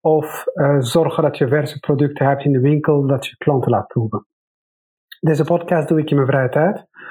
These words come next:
Overdag ben ik Sales Development Director bij Oracle C X. Eh, met onze team in de Benelux, eh, helpen we organisaties om real-time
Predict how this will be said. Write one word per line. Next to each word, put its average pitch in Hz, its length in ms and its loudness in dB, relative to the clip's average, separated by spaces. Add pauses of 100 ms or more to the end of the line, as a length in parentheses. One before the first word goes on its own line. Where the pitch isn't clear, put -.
(320)
Overdag 160 580 0 (120)
ben 147 260 2
ik 147 100 0
Sales 156 280 0
Development 147 420 2
Director 139 540 2
bij 135 240 0
Oracle 139 380 2
C 147 420 0
X. - 220 -10 (600)
Eh, 151 260 2
met 151 220 2
onze 143 180 2
team 160 180 2
in 147 60 4
de 147 80 2
Benelux, 143 840 0
eh, 139 260 2
helpen 147 240 0
we 185 60 0
organisaties 139 1000 0
om 135 420 2
real-time 139 720 0